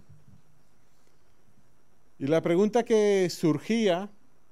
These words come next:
entre los que cobraban menos, evidentemente, los que cobraban más no se hacían esa pregunta, era,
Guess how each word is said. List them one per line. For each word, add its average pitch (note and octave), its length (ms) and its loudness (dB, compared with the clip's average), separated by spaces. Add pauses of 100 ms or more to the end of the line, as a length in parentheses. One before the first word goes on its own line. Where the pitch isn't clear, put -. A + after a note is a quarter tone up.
(320)
entre D3 320 0
los C#3+ 140 -2
que D3 160 -4
cobraban E3+ 520 -2
menos, G3 380 -4
evidentemente, D#3 840 -6
los C3 140 -6
que A#2 160 -8
cobraban B2 460 -6
más C#3 160 -8
no D#3 100 -8
se C#3 80 -10
hacían A#2 240 -8
esa G#2+ 240 -10
pregunta, A#2 460 -14 (800)
era, A#2 580 -4